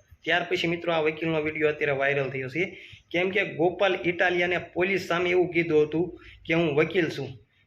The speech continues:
કેમ કે ચેતર વસાવાની જે ધરપકડ થઈ ત્યાર પછી મિત્રો ગોપાલ ઇટાલિયા વકીલ બની ગયા. ધારાસભ્ય પણ હતા, પણ મિત્રો પોલીસને એને એવું કીધું કે "હું અત્યારે વકીલ છું,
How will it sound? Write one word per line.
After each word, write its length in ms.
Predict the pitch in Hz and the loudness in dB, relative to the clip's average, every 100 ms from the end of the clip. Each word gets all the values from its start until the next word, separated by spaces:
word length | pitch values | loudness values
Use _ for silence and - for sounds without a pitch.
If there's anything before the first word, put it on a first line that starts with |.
| _ - | _ -2
કેમ 280 | 185 196 | -2 -2
કે 340 | 190 190 190 196 | 0 2 2 0
ચેતર 460 | - 165 185 196 | 0 0 2 0
વસાવાની 420 | 185 185 185 185 180 | 0 2 0 2 2
જે 120 | 185 | 0
ધરપકડ 500 | - 185 190 185 180 | 0 -2 -2 0 0
થઈ 200 | 185 185 | 0 0
ત્યાર 220 | 170 170 | 0 -2
પછી 240 | 180 170 | -2 -2
મિત્રો 260 | 170 175 175 | -2 -2 -4
ગોપાલ 360 | 147 165 180 165 | -2 -2 0 0
ઇટાલિયા 360 | 165 165 160 | -2 -2 -2
વકીલ 360 | 135 151 185 165 | -2 -2 -2 -2
બની 240 | 151 143 | -2 -2
ગયા. 220 | 143 180 - - _ - | -2 -2 -6 -20 _ -2
ધારાસભ્ય 600 | 139 185 175 190 175 196 | 2 2 2 0 0 -2
પણ 200 | 190 190 | 0 -2
હતા, 200 | 190 196 | 0 -2
પણ 160 | 196 180 | 0 -2
મિત્રો 280 | 180 185 | -2 -2
પોલીસને 540 | 180 170 196 185 190 190 | -2 0 0 0 0 0
એને 140 | 190 | 2
એવું 180 | 196 180 | 2 0
કીધું 400 | 160 156 180 - - - | 0 0 -2 -2 -10 0
કે 80 | |
"હું 180 | 165 175 | 2 2
અત્યારે 280 | 175 185 170 | 2 0 0
વકીલ 340 | 151 170 185 143 | 2 0 -2 -2
છું, 320 | 175 196 | -2 -4